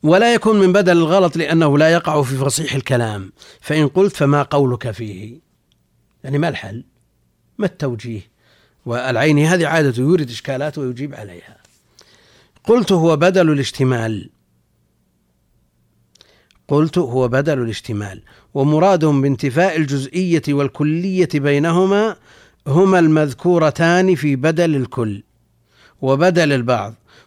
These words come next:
وهو أن لا يكون الثاني عين الأول ولا بعض الأول، وهذا بعكس ذلك،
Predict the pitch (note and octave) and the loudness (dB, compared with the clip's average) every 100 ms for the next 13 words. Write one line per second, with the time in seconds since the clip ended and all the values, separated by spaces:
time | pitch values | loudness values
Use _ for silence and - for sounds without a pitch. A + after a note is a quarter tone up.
0 | - C3+ C#3+ F#3 D#3 D3 C3 C3 C3 B2 | -6 0 4 4 2 0 0 0 0 -2
1 | F#3+ F#3 D3+ - F3 F3+ F#3+ G3 G#3 G#3+ | 0 2 2 -2 0 2 2 0 0 -4
2 | - _ _ _ _ _ _ _ - B2 | -10 _ _ _ _ _ _ _ -8 -2
3 | D#3 F#3 F3 D#3+ D#3 D#3 C3 B2 A#2 C#3 | 2 4 4 2 0 0 0 -4 -2 2
4 | F#3+ G3 F3+ D#3+ D#3 D3+ E3 F#3+ G#3+ A#3 | 4 4 2 2 2 0 0 0 0 -2
5 | G3 D3 B2 D3 C3+ B2+ A#2 A#2 E3 - | -2 -2 0 0 0 -2 -4 -6 -6 -4
6 | C3 B2 D#3+ G#3+ A3 | -4 0 0 -2 -6